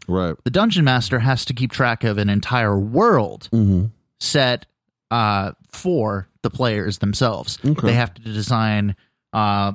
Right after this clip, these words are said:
Speaker 2: the towns they explore, the dungeons they crawl through, the monsters that they fight. They have to be the barmaid that flirts with the adventurer party. They have to be the evil villain that tells them, "Oh, you're not good enough to fight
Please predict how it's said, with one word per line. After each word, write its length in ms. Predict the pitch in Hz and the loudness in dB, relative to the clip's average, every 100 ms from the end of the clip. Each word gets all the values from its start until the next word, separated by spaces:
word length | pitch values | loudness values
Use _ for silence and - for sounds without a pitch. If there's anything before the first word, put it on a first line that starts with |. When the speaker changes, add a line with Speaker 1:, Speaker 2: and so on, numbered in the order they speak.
| - | -4
Speaker 2:
the 80 | 127 | -2
towns 480 | 165 165 139 110 | 2 2 2 2
they 140 | 104 101 | 0 -2
explore, 520 | 95 - 107 98 98 | -4 -8 -4 -2 -2
the 140 | 98 | -2
dungeons 580 | 110 165 165 127 110 98 | 0 2 2 2 2 0
they 220 | - 104 | -2 -2
crawl 340 | 101 113 101 98 | -2 -2 -2 -4
through, 460 | - 110 101 95 - - - | -2 0 0 -2 -6 -16 -2
the 100 | 135 | 2
monsters 760 | 175 170 - - 107 101 92 | 2 2 -2 -2 -2 0 -2
that 180 | 110 101 | -2 -2
they 120 | 107 | -2
fight. 380 | 101 - 98 95 82 80 - _ - | -4 -2 -2 -2 -6 -16 -20 _ -2
They 160 | 123 | 0
have 280 | 123 120 117 | 2 0 -2
to 460 | - 127 123 117 117 - _ - | -4 0 2 2 0 -4 _ -2
be 200 | 156 165 | 2 2
the 120 | 139 | 0
barmaid 720 | 147 160 170 151 113 101 95 | 0 2 4 2 2 0 0
that 240 | 101 98 | 0 -2
flirts 400 | 80 123 120 - | -2 -2 -2 -2
with 220 | 123 120 | -4 -4
the 140 | - 123 | 0 -2
adventurer 500 | 113 131 135 110 104 | 0 -2 -2 -2 -2
party. 320 | 110 101 101 | 0 0 0
They 180 | 98 113 | -2 0
have 300 | 117 110 - | 0 -2 -4
to 420 | - 123 113 110 - _ - 92 | -2 0 2 0 -4 _ -16 -4
be 220 | 147 160 | 0 0
the 140 | 143 | 0
evil 340 | 156 160 151 131 | 0 0 2 0
villain 540 | 127 175 151 113 107 | 0 2 2 2 2
that 200 | 104 101 | 2 0
tells 320 | - 131 127 | 0 0 0
them, 160 | 127 127 | 0 0
"Oh, 240 | 160 214 | 0 2
you're 220 | 208 226 247 | 0 0 0
not 280 | 233 196 - | 0 -2 -2
good 120 | 277 | 0
enough 480 | 151 147 - - 98 87 | 0 -2 -6 -12 -12 -2
to 80 | 151 | -2
fight 280 | - 175 | 0 -2